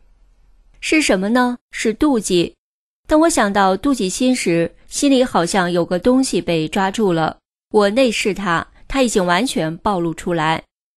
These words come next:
感觉那是一片荒地，地上有几根裸露的腐朽树根子，难看的支棱着。我立即发正念清除，去掉这个东西。发几次正念后，好像身体上轻松了一些。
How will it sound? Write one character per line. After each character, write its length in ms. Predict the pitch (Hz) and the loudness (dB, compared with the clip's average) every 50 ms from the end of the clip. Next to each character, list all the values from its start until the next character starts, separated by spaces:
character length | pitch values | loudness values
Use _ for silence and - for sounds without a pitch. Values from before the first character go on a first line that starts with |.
| _ - | _ -4
感 140 | - 254 247 | -2 0 0
觉 160 | 233 254 262 | 2 2 2
那 120 | 294 277 262 | 4 2 2
是 160 | - - 226 | 0 0 -2
一 120 | 208 220 | -2 -2
片 340 | 220 - 277 233 190 175 175 | -2 -2 -2 0 0 -2 -6
荒 320 | 170 - - 226 226 233 240 | -6 -4 -2 0 0 0 -2
地， 360 | - 233 196 175 - - - - - - - - - | -2 0 0 0 0 -2 -6 -20 -20 -20 -20 -10 -4
地 140 | - 294 | -2 0
上 160 | 277 269 202 196 | 0 2 0 0
有 160 | 185 190 220 | 2 0 0
几 200 | 233 - 208 170 | 0 -2 -4 -2
根 320 | - 190 185 196 190 - - | 0 0 0 0 -2 -6 -4
裸 180 | - 175 170 - | -2 -2 -2 0
露 180 | - 226 240 226 | 0 0 0 0
的 260 | 190 180 170 170 160 | 0 -2 -2 -4 -4
腐 260 | - - - 202 233 | -6 -2 0 0 0
朽 260 | 247 - 202 165 151 | 0 0 -2 -2 -2
树 220 | 165 - - 208 190 | -4 -6 -6 -6 -2
根 260 | - 226 233 240 240 | -2 0 0 0 0
子， 280 | - 226 185 160 - - _ _ _ _ - | 0 0 0 0 0 -4 _ _ _ _ -4
难 200 | 202 185 196 220 | -2 -2 -2 -2
看 240 | - 277 285 254 | -2 -2 -2 0
的 200 | 214 180 160 160 | 0 -2 -4 -4
支 220 | 156 - - 233 226 | -4 -4 0 0 0
棱 220 | 226 190 165 160 | 0 0 -2 -2
着。 260 | - 170 165 156 - _ _ _ _ _ _ _ _ _ - | -2 0 0 0 -2 _ _ _ _ _ _ _ _ _ -2
我 100 | - 254 | 0 2
立 180 | 254 294 311 294 | 2 4 2 0
即 240 | 262 - 220 208 214 | 0 0 2 0 2
发 220 | - - 269 262 | 2 2 0 0
正 200 | 262 285 262 240 247 | 2 2 2 2 2
念 240 | 262 262 208 170 | 2 2 0 0
清 280 | 156 - - 214 196 202 | -2 -4 -4 -4 -4 -4
除， 420 | 190 - - 175 165 170 - - _ - - - - | -4 -2 -2 0 0 0 -2 -4 _ -20 -20 -20 -14
去 180 | - - - 311 | -6 -2 0 0
掉 160 | 285 240 208 | 2 2 0
这 160 | 196 - 208 175 | 0 0 -2 -2
个 100 | 170 165 | -2 -2
东 240 | - 185 180 190 | -2 -2 -2 -2
西。 340 | 190 - - 175 170 - - - _ _ _ _ _ _ _ _ _ _ _ _ | -4 -2 0 0 0 0 -4 -8 _ _ _ _ _ _ _ _ _ _ _ _
发 220 | - - 302 294 302 | -6 -2 0 0 2
几 160 | 285 262 226 | 0 0 -2
次 280 | 214 - 277 247 240 240 | 0 2 2 2 4 4
正 180 | - 277 269 | 2 2 4
念 180 | 254 240 202 185 | 4 2 0 0
后， 360 | - - 202 175 - - - _ | -2 -2 0 0 -2 -2 -8 _
好 200 | - - 214 214 | -4 0 0 0
像 200 | 214 240 202 202 | 2 2 0 0
身 220 | 214 - 285 269 | 0 0 0 0
体 160 | 262 240 - | 0 0 -2
上 260 | - - 185 165 165 170 | -2 -2 -2 -2 -2 -4
轻 260 | - - - 247 240 | -6 -4 -4 -4 -2
松 200 | 240 - 254 247 | -2 -2 -2 -2
了 140 | 247 185 - | -2 -4 -4
一 180 | - 180 175 | -4 -4 -4
些。 400 | 156 - - 185 170 170 - - | -4 -2 -2 0 0 0 0 -2